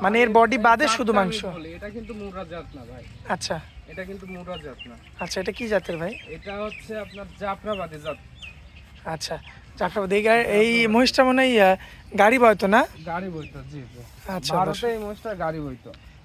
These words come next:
Speaker 1: আচ্ছা, দর্শক,
Speaker 2: এই
Speaker 1: দেখতে
Speaker 2: একটা
Speaker 1: পাচ্ছেন?
Speaker 2: শিং, এই যে শিংয়ের গেটআপটা দেখলে আপনি বুঝতে পারবেন।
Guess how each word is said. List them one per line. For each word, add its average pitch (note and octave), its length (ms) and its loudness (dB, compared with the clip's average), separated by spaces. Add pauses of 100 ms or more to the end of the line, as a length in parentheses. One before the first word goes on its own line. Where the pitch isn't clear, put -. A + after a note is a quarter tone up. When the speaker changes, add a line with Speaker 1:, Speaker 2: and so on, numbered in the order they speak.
(120)
Speaker 1:
আচ্ছা, D#3+ 320 -4
দর্শক, D#3 320 -6 (340)
Speaker 2:
এই E3 140 -12 (520)
Speaker 1:
দেখতে F#3 240 -2
Speaker 2:
একটা G3+ 120 2
Speaker 1:
পাচ্ছেন? G3 280 0
Speaker 2:
শিং, A3+ 140 -12
এই F#3+ 80 -8
যে F3 100 -10
শিংয়ের G3 380 -12
গেটআপটা F#3+ 380 -12
দেখলে F#3 280 -14
আপনি E3+ 200 -12
বুঝতে D3+ 340 -16
পারবেন। B2 300 -16